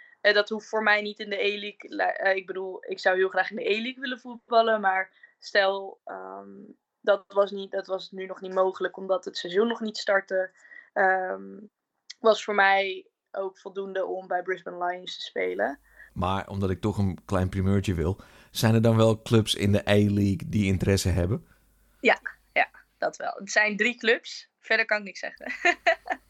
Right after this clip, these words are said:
Speaker 2: <laughs> Nou, is, nou is natuurlijk op, op de, op, op, op, eh, internationaal niveau, ehm,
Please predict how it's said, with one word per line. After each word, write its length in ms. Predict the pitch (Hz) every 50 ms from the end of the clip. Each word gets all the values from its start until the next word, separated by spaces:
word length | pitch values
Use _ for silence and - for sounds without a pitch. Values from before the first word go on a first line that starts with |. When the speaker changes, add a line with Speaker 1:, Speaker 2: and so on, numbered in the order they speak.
| _ _ _ _ _ _ - - - - - - - - 175 - - 208 185 165 - _ _ - _
Speaker 2:
<laughs> 600 | - 185 - - - - - 453 403 349 302 _
Nou, 160 | - - 120
is, 160 | - 147 135
nou 240 | 147 151 147 143 -
is 120 | - 147
natuurlijk 540 | 151 156 143 151 143 - - - 120 120 - 127
op, 180 | 131 113 -
op 160 | - 113 113
de, 240 | 107 123 113 107 104 -
op, 180 | - 107 - _ -
op, 180 | 113 107 - -
op, 200 | 113 104 - - - -
eh, 420 | - 92 95 95 87 87 87 85 - - _
internationaal 640 | - 110 104 - 95 92 87 95 101 98 87 87 85
niveau, 580 | 87 95 85 - - 101 82 69 64 85 101 - - _ _ _ _ _
ehm, 520 | - 90 90 85 85 85 85 82 80 82